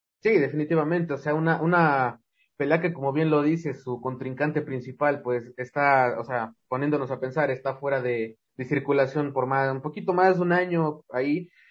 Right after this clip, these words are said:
y, o sea, eh, la verdad, la preparación de Canelo, pues, él se prepara decentemente bien para sus peleas, sin embargo, pues sí, nos dejó a todos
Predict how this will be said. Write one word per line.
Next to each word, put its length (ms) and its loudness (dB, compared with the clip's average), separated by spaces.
y, 680 0
o 140 4
sea, 160 4
eh, 180 4
la 140 4
verdad, 340 4
la 160 4
preparación 420 -2
de 120 0
Canelo, 440 2
pues, 540 0
él 140 0
se 100 2
prepara 720 2
decentemente 640 4
bien 260 0
para 200 4
sus 300 -10
peleas, 520 2
sin 140 -2
embargo, 600 6
pues 160 0
sí, 140 -6
nos 120 2
dejó 200 0
a 80 0
todos 320 2